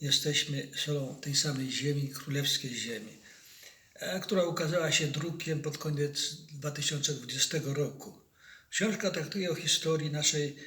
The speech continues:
małej ojczyzny, obejm-, obejmującej okres co najmniej sto pięćdziesięciu lat wstecz.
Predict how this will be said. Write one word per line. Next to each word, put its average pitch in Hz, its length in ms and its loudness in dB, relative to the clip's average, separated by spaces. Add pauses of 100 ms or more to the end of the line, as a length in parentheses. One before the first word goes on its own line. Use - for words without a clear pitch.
(240)
małej 143 380 0
ojczyzny, 143 800 2 (360)
obejm-, 147 500 -2
obejmującej 151 880 2
okres 156 420 0
co 147 120 0
najmniej 160 260 -2
sto - 160 0
pięćdziesięciu 143 720 -2
lat 131 320 -8 (480)
wstecz. - 720 2